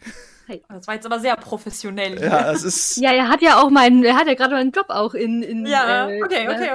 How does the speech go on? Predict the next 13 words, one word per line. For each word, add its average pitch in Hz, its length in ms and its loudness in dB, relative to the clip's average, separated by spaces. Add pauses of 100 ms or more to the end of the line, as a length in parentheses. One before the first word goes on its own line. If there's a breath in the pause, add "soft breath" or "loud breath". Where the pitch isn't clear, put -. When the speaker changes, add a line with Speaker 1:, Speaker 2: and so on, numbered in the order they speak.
Speaker 2:
okay. 262 180 -12
Speaker 1:
Bin 339 120 0
jetzt, - 200 0
muss 359 120 2
ich, 349 80 -4
muss 381 180 -2
ich - 160 -18
gerade 302 200 -2
hier 370 80 2
ganz 330 200 0
corporate 349 400 4
sein, 214 260 -2
ne? 262 280 -2